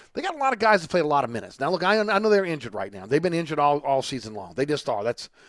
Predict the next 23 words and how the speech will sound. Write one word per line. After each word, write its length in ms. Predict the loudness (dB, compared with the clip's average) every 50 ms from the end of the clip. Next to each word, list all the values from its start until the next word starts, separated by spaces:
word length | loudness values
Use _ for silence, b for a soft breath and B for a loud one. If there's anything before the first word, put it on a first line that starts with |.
| B B B
I, 340 | -8 -6 -2 -2 0 0 2
I 20 | 2
don't 120 | 2 2
know 80 | 2 -2
what's 160 | -2 -4 -6
going 200 | -8 -8 -6 -4
on 160 | -4 -4 -4
on 120 | -4 -4
Airline 260 | -4 -4 -4 -4 -6 -4
Drive 240 | -2 -2 -2 0
about 140 | -2 -4 -8
the 60 | -8
Saints 320 | -10 -8 -8 -8 -8 -8 -12
and 100 | -16 _
Pels. 360 | -2 0 0 0 0 -2 -8 B B B B B B
I 60 | -6
mean, 300 | -6 -6 -4 -4 -8 0 2
you're, 160 | 2 2 2
you're 140 | 0 -2 -2
closer 340 | _ -2 -2 -2 -2 -2 -4
than 160 | -2 0 0
I 160 | 0 0 0
am, 220 | 0 -2 -2 -4